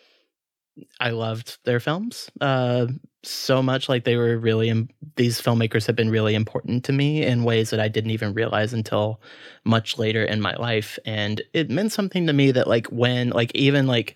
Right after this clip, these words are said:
as I was only, like, vaguely aware that, like, they were trans or that they had transitioned or whatever, it meant something to me to see, like, a t-shirt be put out that had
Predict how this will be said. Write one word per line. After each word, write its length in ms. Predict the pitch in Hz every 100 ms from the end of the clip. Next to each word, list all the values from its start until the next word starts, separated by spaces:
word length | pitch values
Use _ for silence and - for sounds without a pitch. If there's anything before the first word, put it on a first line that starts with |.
| _ 135
as 160 | 131
I 140 | 123 123
was 160 | 117
only, 200 | 127 117
like, 180 | 113 110
vaguely 500 | 110 110 110 110 110
aware 480 | 110 110 107 104 104
that, 180 | 104 -
like, 200 | 110 -
they 160 | 107
were 100 | 107
trans 560 | 107 - - - - -
or 380 | 117 110 107 107
that 160 | 110
they 160 | 107 107
had 100 | 107
transitioned 560 | - 107 110 110 110 110
or 100 | 110
whatever, 320 | 110 110 113
it 100 | 131
meant 120 | 202 208
something 260 | 175 160
to 60 | 151
me 160 | 139
to 80 | 127
see, 260 | 113 123 117
like, 140 | 107
a 40 | 113
t-shirt 440 | - 113 113 104
be 100 | 113
put 240 | - 113
out 240 | 107 107 -
that 140 | 98
had 420 | - 120 117 113